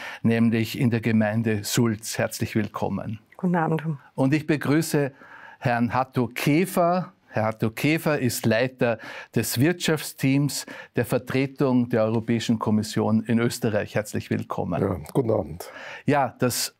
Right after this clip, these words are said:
Speaker 1: Vorarlberg, das Bundesland Vorarlberg, das Ländle,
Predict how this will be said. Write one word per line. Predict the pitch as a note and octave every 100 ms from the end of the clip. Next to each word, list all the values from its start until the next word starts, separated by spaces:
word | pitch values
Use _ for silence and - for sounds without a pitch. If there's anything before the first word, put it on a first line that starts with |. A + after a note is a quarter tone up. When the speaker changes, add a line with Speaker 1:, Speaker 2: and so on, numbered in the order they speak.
| - -
Speaker 1:
Vorarlberg, | - - D#3+ D#3 C3 G#2 A2 G2+ A2+ C3+
das | - A2
Bundesland | - B2 B2 A#2+ A2 G#2+
Vorarlberg, | - C3+ C#3 C#3 A#2+ A#2+ A#2+ A#2+ - - -
das | - A#2+
Ländle, | C#3 C#3 D#3 D3 A#2+ G#2 A2